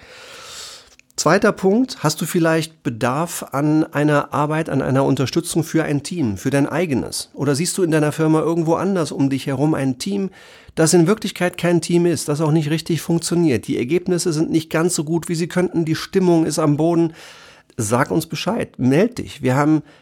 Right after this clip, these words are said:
praxiserprobte, einfache, simple Werkzeuge, wie wir aus Gruppen Teams machen und wie wir aus Teams Hochleistungsteams machen. Oder siehst du jemanden um dich herum,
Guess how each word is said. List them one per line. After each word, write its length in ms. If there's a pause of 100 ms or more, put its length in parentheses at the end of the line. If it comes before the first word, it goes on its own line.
(140)
praxiserprobte, 1300
einfache, 800
simple 560
Werkzeuge, 720 (340)
wie 160
wir 140
aus 200
Gruppen 480
Teams 380
machen 460 (180)
und 160
wie 140
wir 100
aus 160
Teams 400 (200)
Hochleistungsteams 1080
machen. 300 (640)
Oder 360 (680)
siehst 220
du 60
jemanden 420
um 180
dich 220
herum, 480